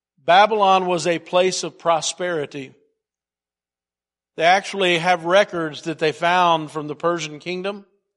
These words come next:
when they were, uh, their captivity was taken away. And they have documents that show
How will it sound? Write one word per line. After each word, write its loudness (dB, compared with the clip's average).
when -6
they 2
were, 2
uh, 4
their -8
captivity 0
was -4
taken -2
away. 2
And -4
they 2
have -2
documents 2
that -8
show 2